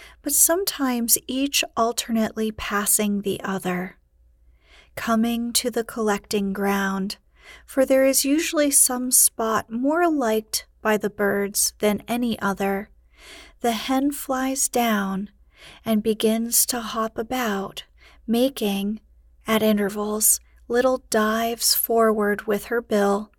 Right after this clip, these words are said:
till she has collected some moss, dry grass,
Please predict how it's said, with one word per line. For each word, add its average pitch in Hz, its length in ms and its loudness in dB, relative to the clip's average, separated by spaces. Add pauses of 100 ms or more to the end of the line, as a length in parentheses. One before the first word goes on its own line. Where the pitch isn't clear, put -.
(540)
till 349 240 4
she 311 240 2
has 277 260 2
collected 220 640 0
some 202 320 2
moss, 214 640 0 (500)
dry 208 300 2
grass, 202 840 2